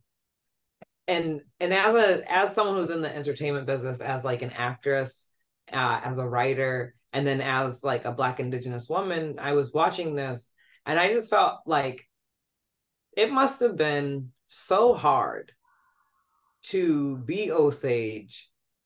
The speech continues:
know this is your history, these were your ancestors, and now you're reenacting what happened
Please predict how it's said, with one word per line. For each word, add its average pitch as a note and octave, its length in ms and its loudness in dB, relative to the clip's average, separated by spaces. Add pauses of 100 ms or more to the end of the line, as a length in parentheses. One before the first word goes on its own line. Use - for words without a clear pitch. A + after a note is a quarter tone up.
(340)
know F#3+ 400 2
this G3+ 220 6
is E3+ 160 -4
your D3+ 200 0
history, - 760 -6 (1000)
these F3+ 280 -2
were E3+ 140 4
your D#3 320 4
ancestors, C3 1080 -6 (480)
and D#3 160 2
now D#3 180 2
you're C#3 260 4
reenacting B2+ 1000 -4 (920)
what B2+ 220 0
happened A#2 640 -4